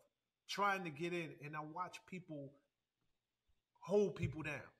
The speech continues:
you know, a-, and I always thought it was the worst way to carry out business. I, I, I never thought that that was the way. Th-, have, doing it the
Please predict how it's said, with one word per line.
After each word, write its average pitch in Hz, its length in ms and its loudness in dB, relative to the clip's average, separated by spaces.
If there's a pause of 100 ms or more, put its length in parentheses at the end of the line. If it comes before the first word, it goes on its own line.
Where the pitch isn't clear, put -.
(420)
you 156 120 0
know, 120 300 -4
a-, 180 160 2
and 180 100 0
I 196 60 6
always 208 280 2
thought 208 220 0
it 185 80 2
was 180 140 0
the 160 100 -2
worst 139 540 -2 (100)
way 131 380 0 (500)
to 123 100 -4
carry 151 440 2
out 135 220 -2
business. 123 480 -4 (260)
I, 151 160 0
I, 151 220 0
I 156 40 -2
never 180 300 0
thought 165 300 -8
that 143 100 -10
that 156 180 0
was 135 100 -6
the 147 80 -8
way. 135 340 -8
Th-, 156 200 -10
have, 185 380 2
doing 233 240 -4
it 254 140 -4
the - 120 2